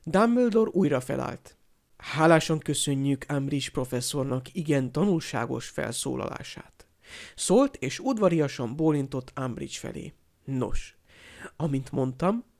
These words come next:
a házak Quidditch csapatainak válogatásaira, az biztos, hogy tanulságos beszéd volt.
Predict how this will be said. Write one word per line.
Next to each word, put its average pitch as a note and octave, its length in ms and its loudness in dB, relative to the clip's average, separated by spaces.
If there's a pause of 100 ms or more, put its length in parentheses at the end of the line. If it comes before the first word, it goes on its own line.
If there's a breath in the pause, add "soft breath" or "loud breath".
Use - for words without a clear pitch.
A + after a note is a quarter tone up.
(140)
a C#3 100 -4
házak E3 600 2
Quidditch F3 300 0
csapatainak C3 720 -2
válogatásaira, F3+ 1160 0 (1300 soft breath)
az E4+ 320 6
biztos, E3+ 540 -2
hogy C#3 160 -4
tanulságos D#3 720 -6
beszéd D#3+ 380 -4
volt. E3+ 360 -6